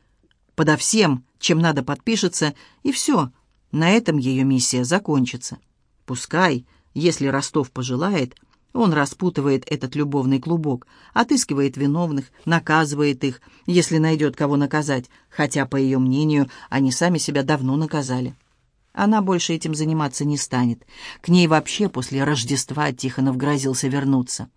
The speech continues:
Пускай и не к ней, а в Россию. Но на что-то он такое намекал, понижая голос до интимного клекота. Может, все у них и получится,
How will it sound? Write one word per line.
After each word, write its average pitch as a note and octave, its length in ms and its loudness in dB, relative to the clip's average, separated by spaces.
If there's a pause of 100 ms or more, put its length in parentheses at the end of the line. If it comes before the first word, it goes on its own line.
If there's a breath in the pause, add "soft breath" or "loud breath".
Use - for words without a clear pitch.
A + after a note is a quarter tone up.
(500)
Пускай F3 380 2
и - 140 -2
не D#3+ 120 0
к - 120 -12
ней, B2 280 4 (180 soft breath)
а C#3+ 100 -2
в C3+ 60 -2
Россию. C3 540 0 (440)
Но A3+ 120 4
на G3+ 140 6
что-то A3+ 320 0
он C#3 120 2
такое C#3+ 320 0
намекал, D3 480 2
понижая C3+ 480 0
голос D3+ 380 0 (220 loud breath)
до D#3 200 4
интимного C3+ 500 2
клекота. B2+ 520 -4 (440)
Может, G#3+ 300 4
все G#3+ 220 2
у G3 40 4
них F#3 200 2
и F3 40 -2
получится, F3 680 -2